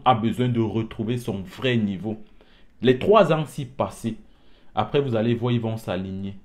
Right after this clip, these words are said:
Ils vont s'aligner pour signer avec le Cameroun. Vous croyez que c'est parce qu'on parle, on parle seulement, mais vous croyez que le Cameroun, c'est le même Cameroun qu'il y a dix ans, il y a douze ans, il y a quinze ans ?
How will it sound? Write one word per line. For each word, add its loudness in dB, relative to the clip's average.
Ils -2
vont 0
s'aligner 0
pour -8
signer -4
avec -6
le -8
Cameroun. -8
Vous 0
croyez 6
que 10
c'est 6
parce 0
qu'on 2
parle, 6
on 4
parle 10
seulement, 4
mais 2
vous 2
croyez 4
que 4
le 6
Cameroun, 4
c'est 0
le 4
même 0
Cameroun 4
qu'il -2
y 6
a 6
dix -4
ans, 2
il -2
y 4
a 6
douze 0
ans, 0
il 2
y 4
a 2
quinze -4
ans ? -6